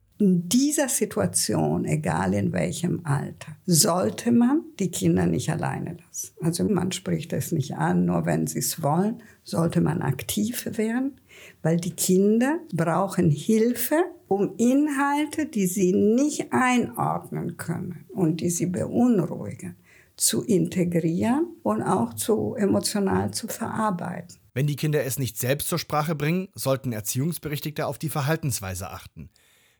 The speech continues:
Speaker 2: Giuliana Carminati Bina meint, dass Eltern diese Wesensveränderungen auf jeden Fall bemerken werden.
Speaker 1: Kinder sind in einer Weise verändert, das weiß jede Mama, jeder Papa,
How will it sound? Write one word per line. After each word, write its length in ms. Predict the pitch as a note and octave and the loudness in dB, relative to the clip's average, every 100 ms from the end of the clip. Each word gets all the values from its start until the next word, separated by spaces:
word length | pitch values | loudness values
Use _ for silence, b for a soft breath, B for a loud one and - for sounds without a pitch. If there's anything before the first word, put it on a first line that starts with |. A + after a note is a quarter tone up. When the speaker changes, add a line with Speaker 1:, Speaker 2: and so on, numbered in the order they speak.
| b | b
Speaker 2:
Giuliana 520 | B2+ A#2 A#2 A#2 B2 | 0 0 0 0 -2
Carminati 560 | A#2 A2 A2 G#2 G#2+ F#2+ | -2 -2 0 0 -2 -6
Bina 280 | G2+ A#2+ C3 | -6 -4 -2
meint, 360 | G#2 C3 E3+ B B B | -2 -2 -4 B B B
dass 180 | C3 B2 | -6 -2
Eltern 340 | D3+ D#3+ F#3 C#3+ | 0 0 0 0
diese 320 | C3+ A#2+ F#2+ | 0 -2 -2
Wesensveränderungen 1040 | G2+ C3+ D#3+ - C#3 C#3+ D3 C#3+ D3 D3 - | -4 -4 -6 -4 -4 -4 -4 -2 -2 -4 -4
auf 220 | A#2+ G2 | -4 -4
jeden 360 | - B2 C#3 C3+ | -4 -2 -2 -4
Fall 240 | C3+ C3 | -2 -4
bemerken 520 | C3 C3+ B2 A#2+ G2+ | -2 -4 -4 -4 -6
werden. 340 | F2+ E2+ D2+ - _ _ _ - | -6 -10 -14 -18 _ _ _ -14
Speaker 1:
Kinder 380 | - F#3+ G3 F3+ | -2 0 2 0
sind 380 | F3 - F3 - | 0 0 0 -2
in 160 | - | -6
einer 400 | - F3 E3 D3 | -4 -2 0 0
Weise 440 | D3 D3+ F#3 F#3 F3+ | 0 0 0 0 -4
verändert, 1080 | - D#3 - D#3+ D#3+ D3+ - - - - - | -2 -4 0 2 2 2 -2 -8 -18 -20 -10
das 240 | C3+ C#3 - | -8 -8 -8
weiß 240 | C#3+ - | -6 -4
jede 200 | - - | -4 -4
Mama, 360 | - - - - | -6 -6 -8 -6
jeder 320 | - - - | -6 -6 -8
Papa, 480 | - C#3 - - | -4 -6 -6 -12